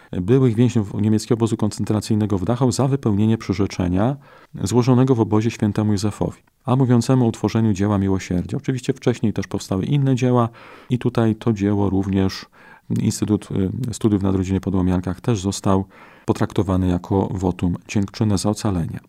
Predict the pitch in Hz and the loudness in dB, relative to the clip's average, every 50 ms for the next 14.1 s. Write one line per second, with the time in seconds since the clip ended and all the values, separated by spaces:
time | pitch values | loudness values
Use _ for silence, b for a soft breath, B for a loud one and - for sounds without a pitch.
0 | _ _ _ - - 123 - - 170 147 143 131 143 147 139 - 143 - - - | _ _ _ -2 -2 -2 2 2 2 4 4 4 2 2 2 0 0 -2 0 0
1 | 127 113 107 113 127 123 - - 113 - 117 110 101 95 - 104 98 - 123 117 | 0 2 2 2 2 0 0 -2 -6 -2 0 0 0 0 0 -2 0 0 2 0
2 | 110 - 110 101 104 98 101 - 123 113 110 107 131 139 - - 104 98 123 131 | 2 0 0 0 0 -2 0 -2 0 0 2 2 2 0 -2 -4 -4 -4 -4 -4
3 | - - 120 - - 117 107 - 117 113 104 - - 98 98 92 - 123 127 123 | -4 -6 -6 -2 0 -2 0 0 0 0 0 0 -2 -2 -2 0 0 -2 -2 -2
4 | - - 120 110 104 98 98 101 110 110 104 95 104 101 - - 110 104 98 - | -2 -2 0 0 2 0 0 0 0 -2 0 -2 -2 -4 -2 0 0 0 0 -2
5 | - 110 107 - - - B B B B B B B 92 95 107 117 120 117 - | -2 -2 0 0 -2 -8 B B B B B B B 0 2 4 4 2 2 2
6 | 113 104 98 104 98 - 104 95 107 127 123 123 113 101 110 98 98 98 98 117 | 0 0 0 0 0 0 0 2 2 2 2 2 0 0 0 0 0 2 0 0
7 | 120 - 117 104 95 85 - - - - 120 - - 107 98 - - - 104 - | 0 0 -2 -2 -2 -4 -8 -14 -6 -6 -4 -2 0 -2 -2 -2 -2 -6 -6 -4
8 | - 107 107 113 110 98 87 - - - - 92 90 - - _ _ _ _ _ | -2 -2 0 2 2 2 0 -2 -4 -6 -4 -4 -4 -4 -8 _ _ _ _ _
9 | - - 165 175 147 131 139 131 135 135 123 - - - 113 110 107 104 - - | 2 4 4 4 4 2 0 2 2 2 0 0 0 0 2 2 2 0 -2 -2
10 | - 107 - 110 101 95 - 101 101 98 95 95 101 147 113 110 110 113 104 - | -2 0 0 0 0 0 0 0 0 2 0 -2 -4 -2 0 0 2 0 0 -2
11 | - - - - 107 101 98 95 92 87 - - 143 107 98 95 95 - - 98 | -2 -6 -4 -4 -2 0 0 0 0 -2 -2 -4 -2 -2 0 -2 -2 -2 -2 -4
12 | 95 - - - _ b b b b b - - - - - 104 90 92 90 87 | -4 -4 -8 -16 _ b b b b b -8 -8 -8 -2 -2 -2 0 0 -2 -2
13 | 85 87 87 87 87 - b b b b - 107 110 - - - 104 87 80 - | 0 0 0 -2 -2 -6 b b b b -2 -2 -2 -2 0 -2 -2 -2 -2 -4
14 | - | -10